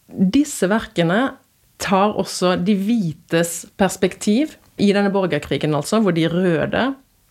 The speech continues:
bolsjevikene, kjemper mot de hvite, som er en ganske sånn sammensatt gruppe, men, men for eksempel da de som fortsatt har troen på, eh, det gamle imperiet. Det var også andre grupperinger her, men, men dette er sånn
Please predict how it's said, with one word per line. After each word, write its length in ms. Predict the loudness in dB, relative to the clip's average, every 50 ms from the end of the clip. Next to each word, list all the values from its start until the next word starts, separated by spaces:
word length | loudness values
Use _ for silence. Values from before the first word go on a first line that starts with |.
| -10 -6 -6 -4 -2 0
bolsjevikene, 640 | 0 0 0 0 0 -2 0 0 0 0 2 0 0 -2 -8 _ _ _ -6
kjemper 400 | -2 0 0 0 0 0 0 0
mot 200 | 0 -2 -2 -2
de 80 | -2 0
hvite, 640 | 0 0 0 0 -2 -2 -4 -8 -12 _ -2 0 0
som 160 | 2 2 0
er 100 | 0 0
en 120 | 0 0 -2
ganske 300 | -2 -4 -4 -4 -4 -2
sånn 200 | -2 -2 -2 -2
sammensatt 640 | -4 -4 -2 -2 0 0 0 -2 -2 -2 -2 -4 -2 -4
gruppe, 380 | -4 -4 -6 -4 -2 0 0 2 2
men, 240 | 0 0 0 -2 -2 -2 -2
men 220 | 0 0 0 0 -2
for 160 | -2 -4 -4
eksempel 480 | -4 -2 -2 -2 -2 -2 -2 -2 0 0
da 100 | 0 -2 -2
de 140 | -4 -6 -6
som 160 | -6 -8 -6
fortsatt 320 | -4 -4 -4 -4 -4 -4
har 140 | -2 -4 -4
troen 320 | -2 -2 0 0 0 0 -2
på, 220 | -2 -2 -2 -2 -4 -6 -12 -20 -20 -20 -20 -20 -20 -4
eh, 160 | 0 2 2 2
det 80 | 2 2
gamle 320 | 0 0 0 -2 -2 -2 -2 -2 -2
imperiet. 640 | -2 -2 0 0 -2 -2 -2 -4 -4 -6 -6 -8 -14 -20 -14 -4
Det 160 | -2 0 2
var 80 | 2 0
også 160 | 0 0 0
andre 380 | 0 0 -2 -2 -2 -2 -2 -2 -2 -4 -6
grupperinger 720 | -4 -2 0 0 0 0 0 0 0 0 0 -2 -2 -2
her, 240 | 0 0 0 0 0
men, 220 | 0 0 0 0 0 0
men 120 | 0 0
dette 240 | -2 -2 -2 -2 -2
er 80 | -2 -2
sånn 160 | -4 -4